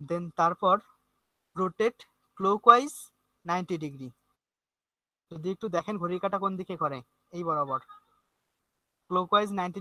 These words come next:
ডিগ্রি ঘোরার কথা, clockwise নাইনটি ডিগ্রি ঘুরে গেছে। আমরা যদি ঠিক clockwise এর বিপরীতে করতাম, transform, ok।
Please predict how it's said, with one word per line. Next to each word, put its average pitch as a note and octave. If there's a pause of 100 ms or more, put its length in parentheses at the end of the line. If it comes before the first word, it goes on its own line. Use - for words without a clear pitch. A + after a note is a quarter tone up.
ডিগ্রি G3+
ঘোরার F#3
কথা, F#3+ (120)
clockwise F3+ (100)
নাইনটি E3
ডিগ্রি E3+ (560)
ঘুরে E3+
গেছে। D#3 (100)
আমরা E3+
যদি F3+ (520)
ঠিক B3+ (440)
clockwise G3
এর G#3+
বিপরীতে G3 (120)
করতাম, F#3+ (3000)
transform, D3 (1160)
ok। -